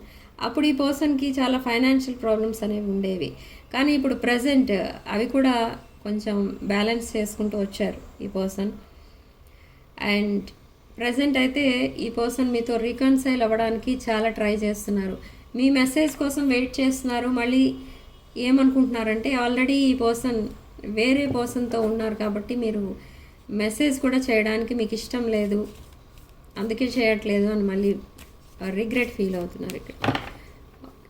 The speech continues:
ఓకే, and with Ten of Pentacles energy, <clears throat> ఈ పర్సన్ Ten of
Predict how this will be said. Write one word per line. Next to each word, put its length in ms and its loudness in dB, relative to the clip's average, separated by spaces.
ఓకే, 300 -4
and 180 0
with 240 0
Ten 220 4
of 40 -6
Pentacles 460 4
energy, 520 2
<clears throat> 680 -2
ఈ 80 -2
పర్సన్ 500 2
Ten 100 0
of 120 4